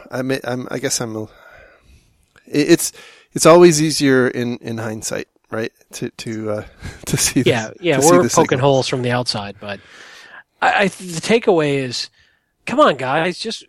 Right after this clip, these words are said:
Speaker 2: when you watch somebody else get completely owned by something, maybe check if you're also susceptible.
Speaker 1: Right,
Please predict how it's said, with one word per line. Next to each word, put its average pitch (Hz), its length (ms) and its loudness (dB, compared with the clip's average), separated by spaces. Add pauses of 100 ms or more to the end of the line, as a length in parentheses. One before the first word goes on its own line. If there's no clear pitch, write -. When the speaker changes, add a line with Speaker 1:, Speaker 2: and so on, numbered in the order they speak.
Speaker 2:
when 170 160 -4
you 175 100 2
watch 254 240 2
somebody 190 300 0
else 208 340 2
get 147 200 -8 (120)
completely 175 720 -2
owned 202 340 4
by 127 140 -2
something, 120 420 -8 (300)
maybe 277 260 4
check - 380 0
if - 160 -4
you're 220 160 4
also 180 300 2
susceptible. 127 680 -6 (260)
Speaker 1:
Right, 117 220 -4